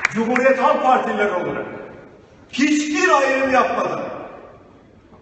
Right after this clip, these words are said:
kimliği ne olursa olsun, inancı ne olursa olsun, yaşam tarzı ne olursa olsun, hiçbir ayrım yapmadan bütün vatandaşlarımızın demokratik ve özgür bir Türkiye'de yaşamalarını istiyoruz.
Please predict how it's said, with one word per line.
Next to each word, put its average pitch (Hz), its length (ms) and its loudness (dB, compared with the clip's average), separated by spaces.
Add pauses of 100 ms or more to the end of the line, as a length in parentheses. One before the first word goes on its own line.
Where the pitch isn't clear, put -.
(180)
kimliği 262 460 0
ne 277 60 2
olursa 285 400 2
olsun, 208 300 0 (840)
inancı 269 600 2
ne 262 40 0
olursa 269 460 2
olsun, - 440 0 (500)
yaşam 254 480 2
tarzı 254 380 2
ne 254 60 0
olursa 262 420 0
olsun, - 480 -4 (220)
hiçbir 294 680 0
ayrım 226 340 0
yapmadan 220 680 0 (300)
bütün 277 440 2
vatandaşlarımızın 226 1400 0 (480)
demokratik 247 880 2
ve 254 40 2
özgür 254 480 0
bir 233 220 -2
Türkiye'de 220 380 0
yaşamalarını 190 680 -2
istiyoruz. - 560 -10